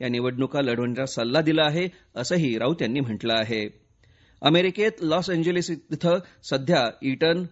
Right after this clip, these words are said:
हर्स्ट, केनेथ आणि पॅलिसेड्स या ठिकाणी वणवे लागले असून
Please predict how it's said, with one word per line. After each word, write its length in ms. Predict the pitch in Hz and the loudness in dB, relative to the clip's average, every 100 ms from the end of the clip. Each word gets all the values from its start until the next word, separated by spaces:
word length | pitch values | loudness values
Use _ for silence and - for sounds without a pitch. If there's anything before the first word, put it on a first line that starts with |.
| - | -4
हर्स्ट, 380 | 135 165 - - | -2 -2 -4 -8
केनेथ 320 | - 127 131 147 | -4 -2 0 0
आणि 180 | 151 | -2
पॅलिसेड्स 640 | 156 - 143 - 165 175 160 | -2 -2 -2 0 0 0 -2
या 80 | 127 | -4
ठिकाणी 420 | 127 123 139 151 | -4 -4 -2 0
वणवे 340 | 127 123 143 | 0 0 2
लागले 260 | 143 143 147 | 2 0 -2
असून 300 | 147 165 | -2 -2